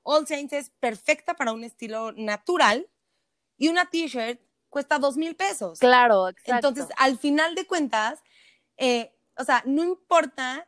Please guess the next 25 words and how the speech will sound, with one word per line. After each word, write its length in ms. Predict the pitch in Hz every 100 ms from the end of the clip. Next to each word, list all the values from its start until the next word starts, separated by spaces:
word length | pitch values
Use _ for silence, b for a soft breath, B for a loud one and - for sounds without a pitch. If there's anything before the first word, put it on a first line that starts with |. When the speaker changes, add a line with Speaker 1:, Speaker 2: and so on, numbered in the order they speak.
| _ _ -
Speaker 1:
si 140 | 254
el 160 | 226 247
poder 240 | 247 254
adquisitivo, 760 | 269 233 208 240 233 233 233 202
no 140 | 247 285
importa, 460 | 302 - 285 277 -
lo 180 | 240 -
que 120 | 240
realmente 1000 | 247 269 392 370 277 254 202 202 202 -
importa 760 | 226 214 - 262 214 190 185 b b b -
es 280 | 277 277 _
cómo 260 | - 320 339
vas 180 | 320 311
a 60 |
mezclar 460 | 294 233 - 226 233
y 60 | 233
cómo 240 | 285 302
vas 180 | 294 277
a 40 |
usar 280 | 269 233 226
y 100 | 240
cómo 240 | - 269 285
vas 160 | 269
a 40 | 269
expresar 720 | - 226 202 - 262 220